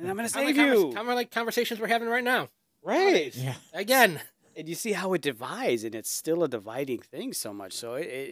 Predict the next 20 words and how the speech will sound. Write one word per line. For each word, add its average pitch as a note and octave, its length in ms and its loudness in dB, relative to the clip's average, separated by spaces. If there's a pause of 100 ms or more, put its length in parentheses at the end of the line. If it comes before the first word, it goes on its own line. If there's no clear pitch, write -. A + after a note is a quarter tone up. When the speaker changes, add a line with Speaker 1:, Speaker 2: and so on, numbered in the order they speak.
(100)
Speaker 2:
it C#3 80 -6
is, F3+ 220 -4 (1200)
it's - 280 -14
just - 220 -6
so D#3+ 220 0
interesting A2+ 600 -8
and A2 80 -18
intriguing B2+ 520 -2
to G2+ 40 -6
me G#2 300 -10
that G2+ 240 -14 (760)
it, B2+ 380 -12
it D#3 140 -6
hasn't E3+ 280 -6
played D#3 220 -2
out D#3 140 -6
a C3 60 -2
whole D3 140 0
lot C#3 220 0
different - 380 -16